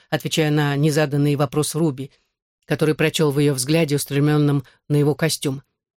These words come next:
«я заработал четыре с половиной фунта, позируя для фото с американскими туристами. Будь у меня полироид, я бы ушел на пенсию через пару дней.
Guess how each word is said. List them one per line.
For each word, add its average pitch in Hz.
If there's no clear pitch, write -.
«я 151
заработал 160
четыре 220
с -
половиной 202
фунта, 202
позируя 175
для 160
фото -
с -
американскими 175
туристами. 156
Будь 151
у 151
меня 156
полироид, 170
я 185
бы 190
ушел 220
на 220
пенсию 226
через 214
пару 262
дней. 220